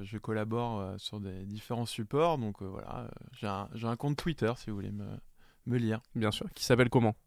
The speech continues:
Speaker 1: Maxime M L R.
Speaker 2: Ok.
Speaker 1: Je parle pas de sport dessus, attention.
Speaker 2: Ok.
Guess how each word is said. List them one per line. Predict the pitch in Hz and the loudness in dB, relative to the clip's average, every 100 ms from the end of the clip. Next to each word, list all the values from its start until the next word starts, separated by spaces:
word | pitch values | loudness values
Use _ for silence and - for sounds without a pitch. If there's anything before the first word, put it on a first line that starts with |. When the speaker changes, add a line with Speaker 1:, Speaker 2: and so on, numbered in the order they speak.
| - | -6
Speaker 1:
Maxime | 120 123 - 185 190 | -4 -2 -2 0 0
M | 165 170 | 0 -2
L | 131 - | -2 -6
R. | - - - _ - - | -14 -20 -20 _ -12 -6
Speaker 2:
Ok. | 147 123 | 2 2
Speaker 1:
Je | - | 6
parle | 175 | 6
pas | 214 254 | 6 4
de | |
sport | - 175 151 | 4 4 4
dessus, | 113 107 - | 2 -2 -2
attention. | 117 127 - - - - - - | -4 -4 -10 -14 -14 -16 -18 -8
Speaker 2:
Ok. | 156 | -2